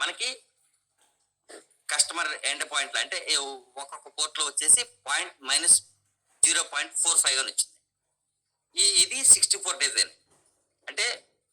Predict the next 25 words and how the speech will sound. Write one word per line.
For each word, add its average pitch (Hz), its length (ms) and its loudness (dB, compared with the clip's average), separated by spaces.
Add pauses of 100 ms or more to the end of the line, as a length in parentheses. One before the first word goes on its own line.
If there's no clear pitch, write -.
one - 120 0
is - 120 4
to 156 100 -2
two, 190 220 -10 (320)
one 135 100 -2
is 139 100 2
to - 120 -4
four, 170 220 -8
one - 360 -6
is - 100 4
to - 100 0
eight 104 140 -2 (880)
అంటే - 140 -4
ఒక - 200 -10
లైన్ 170 240 0
పరంగానే. 101 420 -8 (640)
ఇక్కడ - 180 -2
లైన్ 190 400 0
లో 196 60 -4
డివైడింగ్ 190 520 -2
అనుకోండి, - 320 -2
for 113 160 -4
example - 400 -10 (1000)
ఏం - 160 2
లేదు, - 180 0